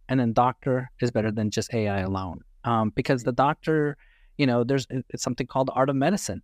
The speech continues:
You know, there is a true art. Me seeing you, there's things that, uh, right now, Chat G P T is not quite there, where, like, if I see you and I see you, your voice changes or,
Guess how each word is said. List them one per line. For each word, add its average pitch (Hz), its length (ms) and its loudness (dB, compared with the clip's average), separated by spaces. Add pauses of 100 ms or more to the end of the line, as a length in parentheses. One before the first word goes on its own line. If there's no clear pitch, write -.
(140)
You 127 100 0
know, 110 240 -2 (220)
there 135 160 2
is 147 120 0
a 139 60 -2
true 139 240 -2
art. 143 320 -4
Me 135 200 2
seeing 139 380 2
you, 113 100 2
there's 120 220 2
things 135 300 -2
that, 123 240 2
uh, 135 140 2
right 139 180 0
now, 139 180 2
Chat 135 220 -4
G 127 80 -10
P 131 100 -10
T 135 160 -4
is 123 100 -4
not 127 200 -4
quite 131 320 -2
there, 117 320 -2 (420)
where, 131 160 4
like, 131 240 2
if 135 140 0
I 131 100 2
see 143 360 -2
you 139 320 2
and 107 220 0 (240)
I 120 60 -4
see - 160 -4
you, 117 220 2
your 117 160 -2
voice 143 400 2
changes 135 600 0
or, 113 460 -2